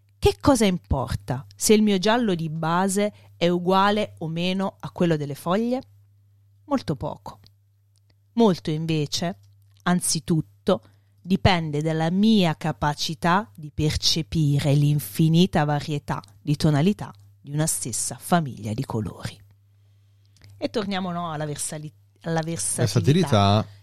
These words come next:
Speaker 1: e alla capacità, appunto, di
Speaker 2: Del colore,
Speaker 1: percezione
Speaker 2: percezione
Speaker 1: del colore.
Speaker 2: cromatica, che è molto importante, condiziona la nostra vita.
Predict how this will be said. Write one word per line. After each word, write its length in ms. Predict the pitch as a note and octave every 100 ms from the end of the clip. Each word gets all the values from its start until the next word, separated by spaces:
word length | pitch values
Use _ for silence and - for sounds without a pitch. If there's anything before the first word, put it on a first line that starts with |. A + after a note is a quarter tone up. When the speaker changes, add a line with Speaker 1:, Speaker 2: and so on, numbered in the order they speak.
| _
Speaker 1:
e 140 | F3+
alla 260 | D#3 D#3 D#3+
capacità, 640 | - G3 F3 E3+ - F#3 D3+
appunto, 600 | D3 - C#3+ C3 C#3 D3
di 200 | C#3+ D3
Speaker 2:
Del 200 | A2+ G2+
colore, 240 | - G#2 F#2 F2+
Speaker 1:
percezione 580 | G#2+ G2+ F#2 F2+ - D#3
Speaker 2:
percezione 540 | C#3+ - G#2+ - A2
Speaker 1:
del 100 | G2+
colore. 180 | G#2 G#2
Speaker 2:
cromatica, 460 | F#2+ F2+ F#2+ G2+ F2+
che 180 | A2 A2
è 40 |
molto 300 | G#2+ A2 C3
importante, 840 | B2+ F3 D#3+ - C3 C3+ - C3+
condiziona 560 | - G#2+ G#2+ G2+ C3+ A2
la 80 | G2+
nostra 360 | G#2+ - E3
vita. 460 | D3 A2 G2 G#2